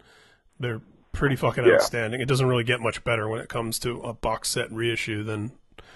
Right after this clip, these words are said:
Speaker 1: those. And, you know, uh, one thing we didn't even talk about, you know, speaking of record labels and all that, they own their own masters. They got their masters
Speaker 2: I know.
Speaker 1: back, and yeah, it's all coming out on their own <laughs> record label. It's pretty insane.
Speaker 2: It's, it's crazy. Like, I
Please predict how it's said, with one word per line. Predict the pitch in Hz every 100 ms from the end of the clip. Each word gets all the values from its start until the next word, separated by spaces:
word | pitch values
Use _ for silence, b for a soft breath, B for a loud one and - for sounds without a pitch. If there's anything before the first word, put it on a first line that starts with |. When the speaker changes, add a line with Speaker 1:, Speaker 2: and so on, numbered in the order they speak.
| b -
Speaker 1:
those. | 120 113 107 -
And, | 135 135 131 B B B B
you | 180
know, | 147 160 - -
uh, | - 143
one | 135 151
thing | 160 151
we | 151
didn't | 156
even | 151 143
talk | 165 190
about, | 175 127 117 123 -
you | - 135
know, | 127
speaking | 120 - 131
of | 127
record | 135 160 135
labels | 117 120 113
and | 110
all | 117
that, | 120 135
they | 131
own | 143 151
their | 156 156
own | 160
masters. | 151 196 - - - - _ _
They | -
got | 127 131
their | 127 120 - b b b
masters | 127 123 123 90
Speaker 2:
I | 117
know. | 82
Speaker 1:
back, | 127 127 147 -
and | 147 123 117 - _
yeah, | 135 151
it's | 131 -
all | 127
coming | - 139
out | 139 139
on | 139
their | 139
own | 147
<laughs> |
record | 135 - 240 135
label. | 110 - - -
It's | -
pretty | - 185 151
insane. | 147 - - 156 -
Speaker 2:
It's, | 113 - -
it's | 110 110 -
crazy. | - 139 156 160 160 107 90
Like, | 101 117 104
I | 120